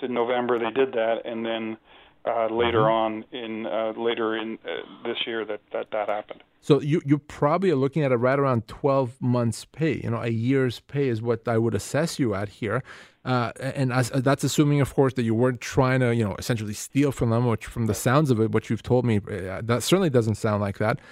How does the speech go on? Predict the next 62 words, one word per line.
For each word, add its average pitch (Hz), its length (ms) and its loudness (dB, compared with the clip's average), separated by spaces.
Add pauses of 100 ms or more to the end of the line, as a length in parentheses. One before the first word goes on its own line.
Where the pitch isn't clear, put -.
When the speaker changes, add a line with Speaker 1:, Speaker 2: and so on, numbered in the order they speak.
(140)
Speaker 1:
Mm-hmm. 113 240 -12
Speaker 2:
This 156 140 4
should 202 300 2
not 170 260 2
be 117 100 -2
difficult. 110 600 -2 (260)
Uh, 120 220 -2
I, 117 120 -2
I 123 140 -2
really 143 320 4
do 131 160 4
wanna 156 220 4
talk 127 260 2
to 139 100 0
you 123 80 4
off 113 180 0
air. 123 160 4
I 113 60 2
wanna 123 260 2
find 127 340 2
out 117 160 2
more 117 240 4
about 107 200 2
what 113 180 4
actually 117 380 0
happened 113 320 2
about 107 240 0
these 110 220 -2
expenses, 110 720 -2 (420)
because, 120 420 2
yeah, 147 200 4
it - 140 -2
sounds 147 360 2
like 143 160 4
to 135 100 4
me, 139 280 4
based 120 340 2
on 135 100 4
this 117 300 0
information 127 580 2
that 120 80 2
you've 117 140 2
just 117 200 -2
given 117 240 0
me, 123 120 0
that 117 100 -2
you've 143 160 0
been 170 140 2
wrongfully 139 400 2
dismissed. 123 460 0
A 127 80 -2
year's 139 360 0
pay 147 160 2
is 123 140 0
what's 127 180 2
outstanding 131 640 2
here. 113 80 4
W-, 123 200 -2
when 147 340 0
did 160 120 0
this 151 140 -2
happen? 147 340 -2